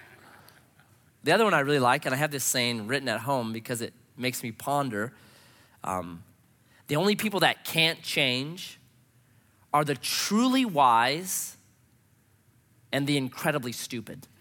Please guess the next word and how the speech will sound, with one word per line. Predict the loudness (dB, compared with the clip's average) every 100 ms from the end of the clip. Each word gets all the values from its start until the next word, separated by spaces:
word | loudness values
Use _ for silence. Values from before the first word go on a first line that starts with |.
| _ _ _ _ -20 -20 -20 -20 -20 -20 -20 -20 _ _ _ _ -6
Selah. | 0 0 0 0 -2 -2 -6